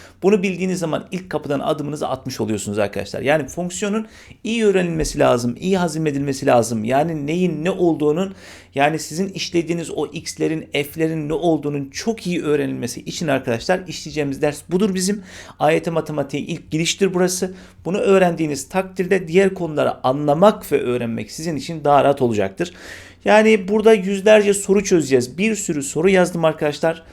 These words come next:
ve saatlerce ders işleyeceğiz. Elimden geldiği kadar bunu size en iyi şekilde anlatacağım. Zaten bunu ben öncesinde bir anlatmıştım. Zannedersem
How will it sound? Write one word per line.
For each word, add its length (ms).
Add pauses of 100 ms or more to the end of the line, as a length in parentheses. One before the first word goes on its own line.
(100)
ve 60
saatlerce 640
ders 260
işleyeceğiz. 600
Elimden 360
geldiği 340
kadar 400
bunu 160
size 260
en 280
iyi 120
şekilde 340
anlatacağım. 420
Zaten 320
bunu 160
ben 100
öncesinde 440
bir 140
anlatmıştım. 580 (300)
Zannedersem 580